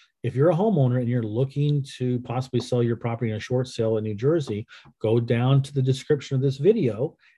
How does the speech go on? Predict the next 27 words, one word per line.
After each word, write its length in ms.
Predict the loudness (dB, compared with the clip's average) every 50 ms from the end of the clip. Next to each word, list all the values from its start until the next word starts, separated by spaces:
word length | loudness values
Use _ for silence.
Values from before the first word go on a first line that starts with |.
| _ -8
and 160 | -6 -4 -2
you 160 | 0 2 2
will 120 | 4 2 0
see 580 | -2 -4 -6 -4 -2 -2 0 -2 -2 -4 -8 _ _ _
my 280 | -8 -6 -2 0 0 2
link. 420 | 2 4 4 4 4 2 0 -8 -20 -20 _ _ _ _ _ _ -14
It'll 100 | -12 -12
say 200 | -8 -6 -6 -6
Don, 380 | -4 -6 -8 -8 -8 -10 -10 -8
you 80 | -8
know, 120 | -8 -8 -10 -12 -14 -16 _ -14 -8
Don, 540 | -6 -6 -4 -4 -4 -2 -4 -4 -6 -8 -14 _ _ -12
uh, 300 | -10 -8 -8 -8 -8 -10
buys 340 | -10 -10 -10 -8 -8 -8 -10
houses 440 | -10 -12 -10 -10 -8 -8 -8 -8 -8
dot 200 | -8 -8 -8 -8
now 160 | -10 -10 -12
dot 180 | -14 -16 -16 -10
site. 360 | -6 -4 -2 -2 -2 -4 -10 _ -20 -20 -20 -20 -20 _
So 220 | -6 -2 0 2
go 240 | 4 6 6 6 6
there, 420 | 6 6 6 6 6 4 2 -2 _ _ _ _ _ _ -14 -14 -10 -4
and, 240 | 0 2 2 2 4
and 100 | 4 6
there's 260 | 6 6 4 2 -2
plenty 480 | -8 -12 -4 0 0 2 2 2 2 2
of 280 | 2 2 0 -2 -6